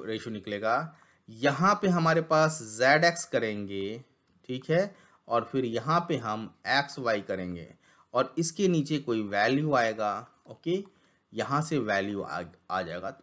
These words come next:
और इसको हम कहेंगे के। तो आप यहाँ पे देखिए ये कितना हो जाएगा, चार तिया बारह माइनस चार तिया बारह, तो ये माइनस बारह something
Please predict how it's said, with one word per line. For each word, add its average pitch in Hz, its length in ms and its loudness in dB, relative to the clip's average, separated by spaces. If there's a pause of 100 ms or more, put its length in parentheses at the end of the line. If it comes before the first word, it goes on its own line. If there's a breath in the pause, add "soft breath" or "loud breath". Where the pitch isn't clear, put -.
और 135 260 2
इसको - 260 -8
हम 139 160 -4
कहेंगे 101 480 -8
के। 92 200 -12
तो - 500 -10
आप 143 140 2
यहाँ 147 160 2
पे 160 120 4
देखिए 151 260 2
ये 143 60 2
कितना 147 220 -2
हो 151 60 4
जाएगा, 165 200 2
चार 117 280 2
तिया 131 280 0
बारह 127 380 6
माइनस 120 480 -2
चार 98 200 0
तिया 104 240 -4
बारह, 95 240 -2
तो 127 180 -8
ये 120 180 -4
माइनस 113 360 -4
बारह 143 400 2 (320 loud breath)
something 135 280 0